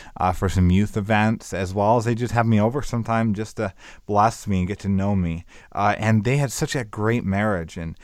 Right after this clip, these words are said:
and I think it was such a testimony to the importance of marriage, uh, to me that I think impacted my life, even if I don't really know that couple anymore. And I think also teach marriage passages in youth group and kids ministry.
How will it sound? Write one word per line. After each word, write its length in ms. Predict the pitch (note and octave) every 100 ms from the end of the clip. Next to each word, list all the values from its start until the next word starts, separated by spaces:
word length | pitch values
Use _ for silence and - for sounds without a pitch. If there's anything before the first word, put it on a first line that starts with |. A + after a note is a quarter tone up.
| - -
and 120 | G2
I 60 | G2+
think 200 | A#2 A2+
it 80 | F2+
was 220 | A2 G2
such 240 | B2+ A2+
a 60 | G#2
testimony 720 | - A2+ - G#2+ G2+ F#2+ F#2
to 320 | - F#2+ F2 -
the 160 | G2+
importance 480 | G2+ - A2+ G#2+ G2
of 100 | G2
marriage, 540 | F#2 F#2 F#2 E2 - - - - -
uh, 180 | F#2
to 180 | F2+ -
me 340 | F#2+ G#2 G#2+ F2
that 260 | E2+ E2
I 100 | F2+
think 220 | - G2+
impacted 520 | A2 G#2 F#2+ F#2+ - F#2
my 180 | F2+
life, 260 | F2 E2+ F2
even 200 | B2+ C#3
if 160 | B2+ A#2
I 80 |
don't 180 | G#2+ A2
really 240 | D#2 G2+ G2
know 220 | F#2+ G#2
that 180 | G#2+ -
couple 320 | G2 - D#2+
anymore. 640 | F2 E2+ F2 F2 E2 E2+ - - - - - -
And 280 | - G#2 G#2+
I 80 | G#2+
think 240 | C3 A2
also 600 | - A2+ A#2+ A2+ G#2+ G2 - - - - -
teach 300 | C3+ C#3+ -
marriage 440 | G3 G#2+ A#2 -
passages 840 | - G2+ G2+ - G#2 A2 G#2 - - - -
in 200 | G2 G2+
youth 220 | C3 -
group 300 | - G#2+ -
and 160 | G2+
kids 260 | F#2+ D3 E3+
ministry. 640 | A#2+ F2 E2+ - D2+ D#2+